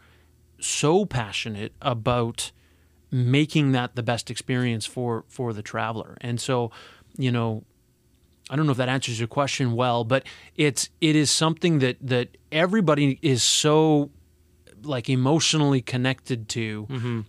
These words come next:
Speaker 1: what it is that's happening. And when we have, you know, um, flight schedule changes, or there are,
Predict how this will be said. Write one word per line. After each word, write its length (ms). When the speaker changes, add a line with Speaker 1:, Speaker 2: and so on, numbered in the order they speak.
Speaker 1:
what 340
it 140
is 300
that's 260
happening. 500
And 140
when 220
we 120
have, 320
you 140
know, 360
um, 420
flight 340
schedule 360
changes, 680
or 160
there 280
are, 340